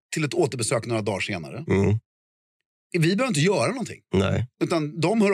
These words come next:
Speaker 1: av sig till oss.
Speaker 2: Mm.
Speaker 1: Och så kommer vi ut, så blir vi först tagen, och, och undersökta lite av en barnmorska. Och sen av en, en mycket kompetent barnmorska. Och sen en mycket kompetent barnläkare.
Speaker 2: Mm.
Speaker 1: Som ger oss all den här tiden.
Speaker 2: Mm.
Speaker 1: Och, liksom, och bara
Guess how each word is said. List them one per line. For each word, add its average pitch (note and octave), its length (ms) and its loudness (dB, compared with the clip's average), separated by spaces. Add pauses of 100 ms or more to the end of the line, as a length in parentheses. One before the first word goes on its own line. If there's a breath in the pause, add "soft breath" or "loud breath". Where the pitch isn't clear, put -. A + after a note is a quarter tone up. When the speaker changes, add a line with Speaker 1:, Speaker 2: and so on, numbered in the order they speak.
Speaker 1:
av A#2+ 40 0
sig A2+ 160 -4
till A2 120 -4
oss. - 180 -6
Speaker 2:
Mm. A2 320 4 (420)
Speaker 1:
Och F3 80 2
så E3+ 60 0
kommer G#3 180 2
vi F#3 60 4
ut, C#3 60 -2
så D3+ 80 -8
blir D#3+ 100 2
vi C#3 60 -2
först E3 200 -2
tagen, D#3 280 -2
och, - 120 -4
och - 840 -6
undersökta D3 380 0
lite C#3+ 160 0
av C#3 80 -2
en B2 80 2
barnmorska. B2 680 -2 (540)
Och - 60 -4
sen D#3+ 160 2
av D3 100 0
en, C#3+ 160 -4 (180)
en D#3 140 2
mycket D#3+ 160 0
kompetent C3 420 -2
barnmorska. A#2 480 -2
Och C3 80 -2
sen B2+ 100 -2
en B2+ 60 -4
mycket C#3 180 0
kompetent B2 440 -4
barnläkare. A2 960 0
Speaker 2:
Mm. G#2 280 4 (220)
Speaker 1:
Som D#3 180 0
ger D3 140 4
oss B2+ 120 0
all C3 200 0
den C3 100 0
här A#2 80 2
tiden. A#2 380 0
Speaker 2:
Mm. G2+ 200 2 (120)
Speaker 1:
Och, C#3+ 80 4
liksom, C#3+ 320 -6
och - 80 -8
bara B2 320 2